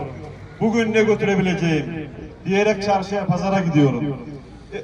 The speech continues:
fakat evimin ihtiyaçlarını karşılayamıyorum. Evime eli boş dönüyorum.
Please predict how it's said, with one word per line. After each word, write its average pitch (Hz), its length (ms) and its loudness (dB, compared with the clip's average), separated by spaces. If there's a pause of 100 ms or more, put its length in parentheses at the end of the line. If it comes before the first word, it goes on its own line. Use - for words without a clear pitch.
(160)
fakat 208 440 4 (520)
evimin 220 340 0
ihtiyaçlarını 208 640 -2
karşılayamıyorum. 175 1120 0 (340)
Evime 208 320 2
eli 196 300 0
boş 196 280 2
dönüyorum. 147 680 0